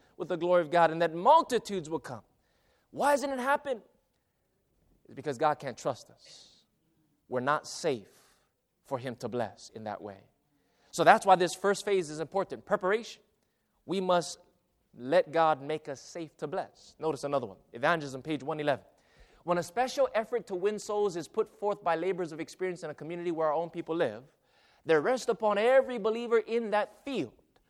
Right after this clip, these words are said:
a most solemn obligation to do all in his power to do what? To clear the king's highway. How? Oh, stop right there. Let me just make a comment on this. To clear the king's highway.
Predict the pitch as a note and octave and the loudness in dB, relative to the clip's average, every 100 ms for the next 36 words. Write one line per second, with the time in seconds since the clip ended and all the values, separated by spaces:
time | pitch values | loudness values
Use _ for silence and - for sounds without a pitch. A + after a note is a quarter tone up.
0 | _ - F#3 F3+ F#3 - - F3+ A#3+ B3+ | _ 2 2 4 2 0 -6 -4 0 2
1 | B3+ B3 F#3+ F3+ F3+ D#3+ F#3 A#3 - A3 | 2 2 2 2 2 -2 -4 -4 -8 -10
2 | G#3 - F3 F#3 - F#3 A#3 B3 G#3+ G3 | -10 -8 -6 -6 0 4 4 2 -2 -10
3 | F#3 E3+ - F#3 G3+ G3+ - E3+ E3 A#2+ | -8 -10 -8 -4 -2 -2 -4 0 2 0
4 | - _ _ _ _ _ _ _ _ _ | -4 _ _ _ _ _ _ _ _ _
5 | _ _ _ - C#3 - - A3 D#3 A#2+ | _ _ _ -8 -8 -8 -2 2 2 0
6 | A#2+ - A#2 A#2+ D3 C#3+ C3 D3 B2 F#2+ | -4 -8 -6 -6 -4 -4 4 4 4 0
7 | _ _ _ _ _ _ _ _ _ _ | _ _ _ _ _ _ _ _ _ _
8 | - E3 C3 F#2+ - _ _ _ - A2 | 2 4 4 2 -16 _ _ _ -8 -6
9 | - D#3 C#3+ C3 A#2+ G2 - C3+ C3+ B2+ | 2 4 4 2 -2 -4 -16 -14 -8 -8
10 | - - B2+ A#2+ A2+ C3+ B2 A#2 G#2+ G#2 | -10 -14 -12 -12 -10 -8 -6 -6 -10 -14
11 | - - - F#3 F3 E3+ D#3 D#3+ C3 F#2+ | -16 -14 -4 -4 -2 -6 -4 -2 -2 -4